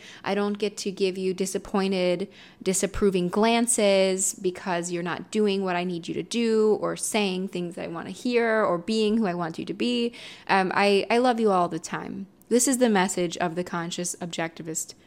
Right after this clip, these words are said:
respectful, whatever you want to call it, parent.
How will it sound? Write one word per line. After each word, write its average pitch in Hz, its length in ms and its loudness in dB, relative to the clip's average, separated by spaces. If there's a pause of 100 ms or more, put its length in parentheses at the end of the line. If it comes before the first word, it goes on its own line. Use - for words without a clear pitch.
(120)
respectful, 185 1000 0
whatever 185 360 0
you 202 140 2
want 180 140 -4
to 165 100 -14
call 165 220 -2
it, - 200 -10
parent. - 600 -2